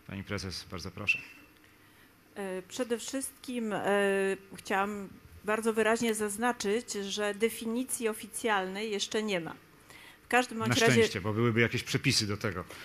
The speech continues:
Speaker 1: które by nam
Speaker 2: E,
Speaker 1: pewnie utrudniły.
Speaker 2: W każdym razie nie ma jej w Europie.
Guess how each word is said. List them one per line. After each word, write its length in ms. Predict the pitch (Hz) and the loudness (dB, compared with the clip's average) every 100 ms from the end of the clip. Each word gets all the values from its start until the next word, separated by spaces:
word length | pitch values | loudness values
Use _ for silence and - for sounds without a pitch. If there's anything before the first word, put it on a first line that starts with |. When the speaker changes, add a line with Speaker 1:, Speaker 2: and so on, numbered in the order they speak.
| - | -12
Speaker 1:
które 160 | - 110 | -4 0
by 60 | |
nam 120 | 98 92 | 2 4
Speaker 2:
E, 40 | |
Speaker 1:
pewnie 220 | 107 110 | 4 2
utrudniły. 580 | 131 - 117 117 110 92 | 0 -2 0 2 2 0
Speaker 2:
W 300 | - - - | -6 -12 -4
każdym 400 | 240 285 277 240 | -2 0 0 0
razie 320 | 202 208 233 | 2 2 2
nie 140 | 233 208 | -2 0
ma 140 | 202 | 2
jej 260 | 208 196 202 | 4 2 2
w 80 | |
Europie. 800 | 208 208 208 196 170 - 175 196 | 0 2 2 2 0 -2 -4 -4